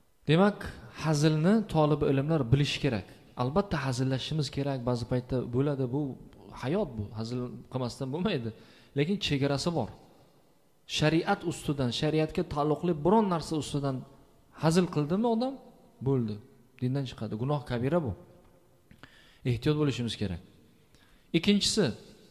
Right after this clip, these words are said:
hazil qilganda faqatgina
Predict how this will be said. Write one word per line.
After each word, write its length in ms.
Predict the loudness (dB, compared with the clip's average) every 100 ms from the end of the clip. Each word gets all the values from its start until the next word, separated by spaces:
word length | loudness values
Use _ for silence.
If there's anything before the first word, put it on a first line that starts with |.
| -20 -20 _ _ _ -8
hazil 320 | 0 2 2 2
qilganda 460 | 2 4 4 2
faqatgina 720 | 0 -4 -2 -2 -2 0 0